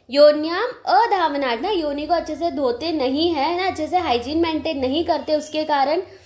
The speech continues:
मिलता है डिस्चार्ज, और कंडू भी होता है वहाँ पे, है ना, चरक चिकित्सा में आया है,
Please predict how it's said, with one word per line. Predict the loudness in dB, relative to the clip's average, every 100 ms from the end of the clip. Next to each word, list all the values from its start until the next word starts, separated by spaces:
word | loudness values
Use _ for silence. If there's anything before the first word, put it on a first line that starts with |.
| -20 _
मिलता | 0 2 2
है | 2 2
डिस्चार्ज, | -2 -6 0 2 0 2
और | 0
कंडू | 2 0 0 0
भी | 0
होता | 0 0 -2
है | -4
वहाँ | -6 -10 -8
पे, |
है | -2
ना, | 0
चरक | 0 0 -2
चिकित्सा | -8 -10 -6 -6
में | -4 -6
आया | -6 -8
है, | -8 -12